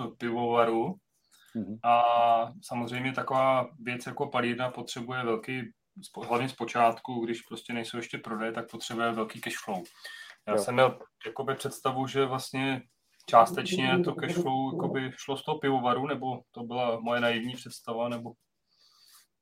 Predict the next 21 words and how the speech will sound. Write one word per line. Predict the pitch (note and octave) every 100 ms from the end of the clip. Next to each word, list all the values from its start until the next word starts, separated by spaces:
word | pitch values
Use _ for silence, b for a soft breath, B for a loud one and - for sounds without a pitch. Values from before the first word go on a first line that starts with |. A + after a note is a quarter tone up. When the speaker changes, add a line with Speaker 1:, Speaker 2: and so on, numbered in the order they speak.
| _ - _ _ _ _ _
Speaker 2:
A | - G#2+ G#2
pivovar | - A#2 C3 C#3+ C#3+
mě, | D3+ D3 A2+ F#2 _
pivovar | G2+ G#2 A2 A#2+
mě | C3+
vlastně | B2 B2 - C#3
živil, | F#2+ F2 G#2 C#3+ D#3 _
rodinu | - F#2+ F2+ G2 A#2 B2 _ _ _ _
živil, | F#2+ F2+ F2 F#2+ A#2+ _ - _ _ _ - -
a | - - - _
protože | - G2+ - G2 F#2+
jsme | - G2
vlastně | F#2 F#2 - G#2 F#2
oba | G2+ F#2+ F#2+
dva | F#2+ F#2+
se | - G2+
ženou | F#2+ F#2 G2
zaměstnanci | F#2+ G2 F2+ G#2+ G2 - -
pivovaru | F#2+ F#2+ F#2+ G2+
pořád | G#2 F#2 F#2+
ještě. | F#2 - A2